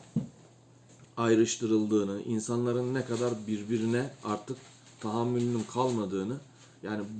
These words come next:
bu, e, şeylerden görebiliyoruz, bunlardan görebiliyoruz. Ve bu gerçekten iyi bir şey değil. Bu gidişat hiç iyi değil. Bundan öncesinde, e, bu ülke bu şeyleri hep yaşadı ama bu kadar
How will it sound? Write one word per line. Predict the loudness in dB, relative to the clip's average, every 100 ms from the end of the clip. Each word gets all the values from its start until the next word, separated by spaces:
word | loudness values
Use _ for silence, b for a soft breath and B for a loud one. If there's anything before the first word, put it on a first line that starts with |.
| 0
bu, | 2 2 0 -4
e, | -2 0 0 -2
şeylerden | -2 0 2 2 0 -2 2
görebiliyoruz, | 4 4 2 0 0 -2 -2
bunlardan | 0 0 -2 0
görebiliyoruz. | 4 4 4 8 8 6 2 -10 B B B B -2
Ve | 0
bu | 4
gerçekten | 4 4 -4 -4 -4
iyi | -2 -2 -2
bir |
şey | 0 0 2
değil. | 4 2 0
Bu |
gidişat | -8 -6 -6 -8 -6
hiç | -8 -4
iyi | 0 0
değil. | 2 0 -4 B B B
Bundan | -2 0 0
öncesinde, | 0 0 -2 -2 0 0 0 -10 -20 -20 -20 -8
e, | -4 -2 0 -2 -2 2
bu | 6
ülke | 6 4 2
bu | 2 2 0
şeyleri | -2 0 2 2
hep | 2 2
yaşadı | 0 0 -2
ama | 0 -2 -2 -6
bu | -4
kadar | 0 4